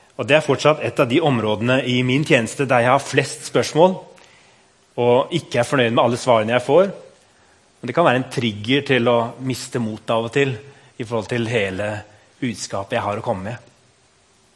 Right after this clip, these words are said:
Jeg har flere bøker i hylla som forsøker å forklare hvordan vi som ber kan bli mer effektive, så Guds kraft får mulighet til å virke. Andre bøker skriver om fallgruvene i en helbredelsestjeneste, om sårbare mennesker som har kjent seg invadert,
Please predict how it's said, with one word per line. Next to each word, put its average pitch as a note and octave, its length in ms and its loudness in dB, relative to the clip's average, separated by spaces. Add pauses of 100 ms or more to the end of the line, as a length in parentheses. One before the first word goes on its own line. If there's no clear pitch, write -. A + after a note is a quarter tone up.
(160)
Jeg A#2+ 80 -2
har A#2 80 -6
flere C#3+ 340 4
bøker C3+ 300 2
i C#3+ 80 4
hylla D3+ 220 6 (600)
som B2+ 240 -4
forsøker C3 320 2
å A#2+ 60 -6
forklare C3 340 6
hvordan B2+ 240 4
vi A#2 120 0
som C3 180 -2
ber B2 260 4
kan A#2+ 120 -2
bli A#2 120 -2
mer A2 460 -2
effektive, C#3+ 720 2 (1120)
så - 180 -4
Guds B2+ 300 -2
kraft C3+ 240 2
får C#3+ 100 2
mulighet A#2 380 0
til C#3 80 -2
å C#3 60 2
virke. C#3+ 360 0 (480)
Andre B2+ 300 2
bøker B2 260 0
skriver A2+ 320 -2
om C3+ 140 0
fallgruvene A#2+ 840 0
i C3 80 2
en B2+ 140 0
helbredelsestjeneste, B2+ 960 0 (800)
om A#2 80 -6
sårbare C3+ 480 8
mennesker A#2 400 -2
som C3 120 0
har C3+ 80 2
kjent A2+ 240 -2
seg A#2+ 200 0
invadert, B2+ 580 2